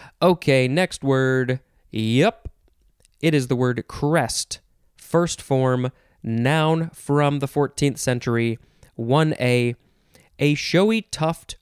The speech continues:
or process on the head of an animal and especially a bird. And then it says to see the bird illustration. Yeah, it's the stuff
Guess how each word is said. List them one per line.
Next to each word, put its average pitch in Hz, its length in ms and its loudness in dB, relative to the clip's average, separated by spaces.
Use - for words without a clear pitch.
or 170 240 2
process 151 800 -2
on 123 200 0
the 110 80 -2
head 196 460 0
of 170 100 0
an 185 140 0
animal 131 520 0
and 123 380 0
especially 120 800 -2
a 139 140 0
bird. 123 540 0
And 180 120 0
then 196 120 2
it 185 100 -6
says 165 220 -2
to 165 120 -4
see 139 280 0
the 139 120 0
bird 117 500 0
illustration. 104 880 -4
Yeah, 175 280 0
it's - 200 -6
the 160 100 -10
stuff - 480 -4